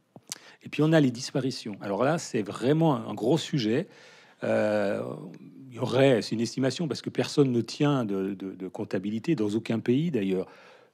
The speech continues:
mille personnes, parce que beaucoup de gens disparaissent, mais réapparaissent. Dans ces soixante-dix mille, évidemment, il y a des gens qui fuguent, des jeunes qui fuguent trois fois dans l'année, qui réapparaissent. Mais vous savez qu'il y a, il y a quatre façons de disparaître. On peut disparaître volontairement, c'est autorisé pour un adulte.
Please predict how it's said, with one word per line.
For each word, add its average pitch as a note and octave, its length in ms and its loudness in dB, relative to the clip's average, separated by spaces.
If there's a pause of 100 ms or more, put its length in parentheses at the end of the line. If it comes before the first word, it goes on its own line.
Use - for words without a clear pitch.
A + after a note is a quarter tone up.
(520)
mille C3+ 300 4
personnes, C#3 500 2
parce - 100 -12
que C3 80 -4
beaucoup C3 220 0
de B2+ 40 2
gens C3 200 6
disparaissent, A2 520 2
mais B2 80 -4
réapparaissent. B2 680 0
Dans F#2+ 140 -8
ces - 120 -10
soixante-dix G2+ 560 -6
mille, G2 220 -6
évidemment, F#2 480 -2
il C#3+ 60 2
y - 20 2
a F#2 40 0
des F#2 100 -4
gens G2+ 140 -6
qui G2 160 -12
fuguent, C3+ 440 0 (400)
des F#2+ 80 -6
jeunes G#2 280 -2
qui G#2+ 120 -8
fuguent A2 220 -6
trois - 240 2
fois - 180 0
dans G#2+ 140 0
l'année, A2 420 0
qui - 140 -10
réapparaissent. G2 640 -2 (840)
Mais A#2 60 2
vous A#2 60 2
savez E3+ 200 8
qu'il A#2+ 220 6
y A#2 80 6
a, A2+ 60 2
il G#2+ 80 -6
y A2+ 60 2
a G#2+ 40 2
quatre C3 200 4
façons C3 280 6
de B2 60 4
disparaître. D#3 500 6
On G#2+ 80 0
peut A2 140 2
disparaître A2 460 2
volontairement, A#2+ 680 4 (600)
c'est - 360 -12
autorisé A2 460 2
pour C3+ 180 2
un A2 120 2
adulte. D3 500 2